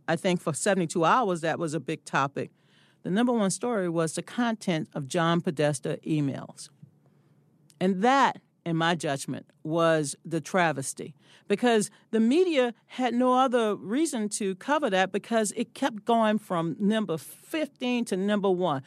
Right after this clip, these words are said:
The, the Twitter traffic and the troll traffic and the Facebook traffic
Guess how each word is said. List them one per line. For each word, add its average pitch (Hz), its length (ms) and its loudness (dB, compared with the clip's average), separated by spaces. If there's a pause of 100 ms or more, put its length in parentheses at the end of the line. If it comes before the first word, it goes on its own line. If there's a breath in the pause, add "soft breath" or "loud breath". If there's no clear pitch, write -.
(200 loud breath)
The, 180 240 -2
the 196 140 2
Twitter 311 400 -2
traffic 247 500 -4
and 170 140 -4
the 147 80 -6
troll 247 400 0
traffic 214 560 -2
and 160 140 -2
the 139 80 -4
Facebook 247 480 -2
traffic 208 420 -2